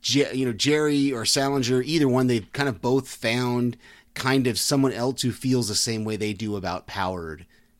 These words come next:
people. And, and that's, that was interesting to me, that whole conversation, uh, between her and,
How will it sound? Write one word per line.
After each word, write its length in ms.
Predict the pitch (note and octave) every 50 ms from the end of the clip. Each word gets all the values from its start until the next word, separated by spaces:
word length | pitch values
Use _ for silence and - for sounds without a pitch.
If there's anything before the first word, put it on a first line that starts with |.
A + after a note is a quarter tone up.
| _
people. 520 | - - C3+ C3+ - - F2+ D#2 C#2+ - _ _ _ - - _ _ _ _ _ _ _ -
And, 400 | B2 A#2+ A2+ G#2 G2+ G2 G2 - -
and 140 | - G#2+ G#2+
that's, 200 | A2+ A#2 - -
that 200 | - - C3+ C3
was 160 | B2+ B2+ A2+ B2+
interesting 480 | B2 A#2 A2+ A2 G2+ - - A2 G2+
to 80 | F#2 F#2+
me, 120 | G#2 G#2 G2
that 140 | G2+ G2+
whole 320 | G2 G#2+ G#2+ G2+ G2 F#2 F2+
conversation, 1000 | - - - G#2+ G2+ F#2 F#2+ F#2 - - G2+ F#2+ F2+ - - G#2+ F#2 F2+ F2+ F2 - - - - - _ _ -
uh, 80 | - - - - - _ _ _
between 420 | - G2+ G2+ - - A2 G2 F#2 D#2+
her 260 | F2+ G2+ F#2+ F#2 F2+
and, 180 | F2 F2 E2